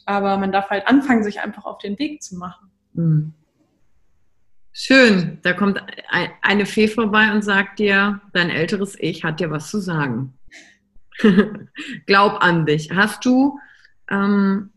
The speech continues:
Speaker 2: eine Mission oder Vision, wo du für dich da auch hin willst? Vielleicht auch mit dem Podcast oder mit der ganzen Thematik? Oder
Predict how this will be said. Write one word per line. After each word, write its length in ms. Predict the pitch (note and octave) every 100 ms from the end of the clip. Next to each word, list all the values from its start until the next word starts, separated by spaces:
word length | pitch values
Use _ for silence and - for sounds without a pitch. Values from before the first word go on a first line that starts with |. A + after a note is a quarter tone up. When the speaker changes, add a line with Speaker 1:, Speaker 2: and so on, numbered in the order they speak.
| _
Speaker 2:
eine 160 | F#3 F#3+
Mission 600 | G3 F#3+ - G#3+ A3 B3+
oder 280 | G#3 F#3+ D#3+
Vision, 640 | F3+ G3 F#3+ A#3 B3+ B3
wo 60 | G3
du 80 | F#3+
für 200 | - F3+
dich 260 | F3 G#3
da 180 | A3 G3+
auch 140 | F#3 -
hin 260 | F#3+ A3
willst? 360 | A#3+ C#4+ - -
Vielleicht 280 | - F3+ F#3
auch 80 | F#3
mit 140 | G3
dem 160 | F#3 F#3
Podcast 760 | F#3 A3 - - G3+ G3 - F#3
oder 100 | F3
mit 160 | E3
der 80 | F3
ganzen 400 | F3 F3+ F3+ G3+
Thematik? 720 | - G3+ F#3+ F3 G#3 A#3+ -
Oder 300 | - G3 -